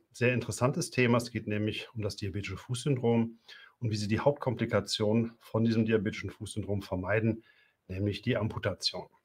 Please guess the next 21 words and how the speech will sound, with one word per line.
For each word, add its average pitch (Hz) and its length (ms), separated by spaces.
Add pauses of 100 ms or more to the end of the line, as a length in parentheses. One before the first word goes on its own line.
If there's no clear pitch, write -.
(1900)
Wir 156 260
sind 156 280
heute 143 300 (240)
erstmals 156 1000 (320)
auf - 240
YouTube 156 460
live 104 460 (520)
und 135 120
möglicherweise 127 720
haben 117 220
wir 117 80
mehr 113 200
Zuschauer, 117 520
als 113 280
wir 98 160
wissen. 175 360
Und 131 140
deswegen 123 500
würde 117 160
ich 110 100
gerne 117 600